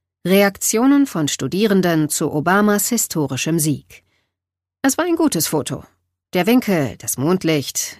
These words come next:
ihr vor andächtigem Staunen strahlendes Gesicht. Was Jess, zusätzlich zur Bedeutsamkeit des Moments, das Gefühl vermittelte, dies könne sie eines Tages ihren Kindern und Enkelkindern zeigen.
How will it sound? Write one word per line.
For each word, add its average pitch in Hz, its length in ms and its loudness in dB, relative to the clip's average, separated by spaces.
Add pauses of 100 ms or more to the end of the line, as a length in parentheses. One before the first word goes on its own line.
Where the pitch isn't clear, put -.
ihr 208 180 2
vor 196 340 0
andächtigem 160 680 0
Staunen 175 520 2
strahlendes 165 720 -2
Gesicht. 175 500 -2 (760)
Was 226 260 0
Jess, 262 480 2 (220)
zusätzlich 123 680 -2
zur 127 160 -8
Bedeutsamkeit 131 800 -4
des - 120 -6
Moments, 151 540 0 (600)
das - 160 -4
Gefühl 277 260 0
vermittelte, 226 840 2 (140)
dies 226 280 0
könne 196 340 2
sie 170 280 -2
eines 180 300 0
Tages 156 680 -4
ihren 135 300 -6
Kindern 160 400 2
und 160 220 -2
Enkelkindern 143 680 -2
zeigen. 131 420 -6